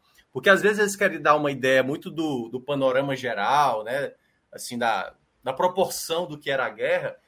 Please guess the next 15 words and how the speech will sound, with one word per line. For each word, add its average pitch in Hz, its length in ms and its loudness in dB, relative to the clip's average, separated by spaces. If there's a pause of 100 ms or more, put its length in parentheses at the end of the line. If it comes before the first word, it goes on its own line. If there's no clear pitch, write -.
(120)
E 147 60 -6
eu 190 140 4
acho 226 140 2
que 214 80 -10
quanto 202 260 -6
mais 233 280 2
intimista 151 840 -6 (140)
um 131 80 -8
filme 165 260 -8
de 151 80 -8
Primeira 135 380 -2
Guerra 131 240 0
e - 20 -8
Segunda 123 360 -8
Guerra, 135 380 2